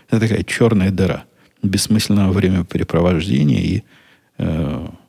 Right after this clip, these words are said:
ну, просто потерянного времени. Знания,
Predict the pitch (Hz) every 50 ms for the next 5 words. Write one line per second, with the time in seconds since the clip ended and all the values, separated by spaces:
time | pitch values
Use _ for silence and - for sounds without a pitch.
0 | _ _ _ - 117 110 - 101 92 - - - - 95 - - 101 101 92 95
1 | 95 87 85 85 85 85 - - - - 85 - _ _ _ _ _ _ _ _
2 | - - - _ _ _ _ _ _ _ _ _ _ _ _ _ _ _ _ _
3 | - - 107 101 101 120 135 135 123 101 95 87 71 - -